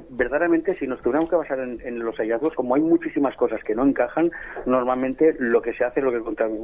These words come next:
con lo, lo que comentaba precisamente esta, esta tarde hablando con Fernando, en un momento que hemos estado hablando, ¿no? A, de lo de la datación indirecta, que, que normalmente se cogen cuando hay unos restos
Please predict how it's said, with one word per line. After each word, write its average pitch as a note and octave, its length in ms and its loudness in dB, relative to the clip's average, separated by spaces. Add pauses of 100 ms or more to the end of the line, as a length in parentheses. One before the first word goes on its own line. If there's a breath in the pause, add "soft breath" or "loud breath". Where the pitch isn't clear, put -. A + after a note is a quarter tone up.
(120)
con A2+ 160 0
lo, A2 120 -2
lo A2 140 -4
que A#2 100 -4
comentaba C3 360 2
precisamente C3 420 -4
esta, A#2 400 -2
esta A2 340 -10
tarde A#2+ 200 0
hablando A2+ 240 0
con A2+ 120 -4
Fernando, G#2+ 360 2
en A#2 60 4
un A2+ 40 0
momento G#2 240 2
que G#2 60 2
hemos G#2 100 0
estado G#2+ 160 0
hablando, G#2+ 300 0 (320 loud breath)
¿no? B2 140 2
A, A#2 160 0
de A2+ 180 -6 (100)
lo B2 140 4
de A#2 100 4
la A#2 80 4
datación A#2 420 0
indirecta, A2+ 480 2
que, A2+ 200 -4 (280 loud breath)
que B2 120 2
normalmente C3+ 580 0
se B2+ 100 -2
cogen B2+ 280 -2
cuando A#2 200 2
hay C3+ 60 6
unos C3 180 2
restos B2+ 380 0